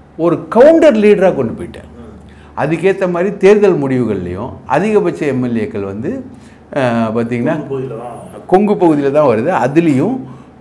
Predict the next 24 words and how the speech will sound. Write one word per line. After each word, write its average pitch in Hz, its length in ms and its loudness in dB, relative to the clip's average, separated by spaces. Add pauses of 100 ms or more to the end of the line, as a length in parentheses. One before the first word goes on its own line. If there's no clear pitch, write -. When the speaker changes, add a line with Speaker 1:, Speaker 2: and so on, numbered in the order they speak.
(160)
Speaker 1:
கவுண்டரும் 262 680 6
வன்னியரும் 240 580 6
இருக்கக்கூடிய 180 440 2
பகுதிகளில் 147 560 2
தான் 196 180 0
வருது. 120 360 2 (400)
கொஞ்சம் 147 420 -4 (200)
இந்த 131 180 -2
other 165 320 4
than 156 120 6
வந்தது, 117 560 -2 (300)
கவுண்டரும் 202 560 4 (200)
வன்னியரும் 208 460 6
சேர்ந்த 160 380 0
பகுதி 120 460 -4 (100)
கே 170 180 0
பி. 156 100 -2 (100)
So, 170 540 0 (180)
கம்ப்ளீட்டா 247 720 2
தன்னை 185 300 2
வந்து 185 300 -2
ஒரு 143 220 0
கவுண்டர் 175 420 -2
லீடரா 123 540 -2